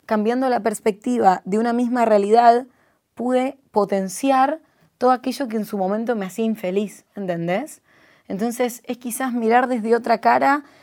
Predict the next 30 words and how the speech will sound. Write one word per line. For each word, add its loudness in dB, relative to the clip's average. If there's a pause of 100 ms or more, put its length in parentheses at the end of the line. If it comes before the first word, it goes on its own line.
(180)
eso -2
y -2
dejar 0
de -2
preguntarme, -2
"Ay, -2
¿por -8
qué -2
me -4
tocó -2
una -2
hermana -4
discapacitada?", 0
como -2
hice -4
muchos -4
años -4
cuando -6
era -2
chica, 0 (460)
para 0
empezar -4
a 0
decir, -6
"Bueno, -2 (420)
a -6
mí 0
me -2
tocó -4
salud, -2